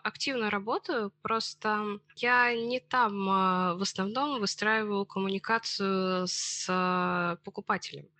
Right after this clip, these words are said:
Через Etsy я продаю украшения за рубеж, в С Ш А, в Европу, чуть меньше в Азию, а, но привлекаю людей я через Instagram.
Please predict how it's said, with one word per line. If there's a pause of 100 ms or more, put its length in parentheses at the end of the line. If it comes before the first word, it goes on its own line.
Через
Etsy
я
продаю (280)
украшения
за
рубеж,
в
С
Ш
А,
в
Европу, (240)
чуть
меньше
в
Азию,
а,
но (100)
привлекаю
людей
я
через
Instagram.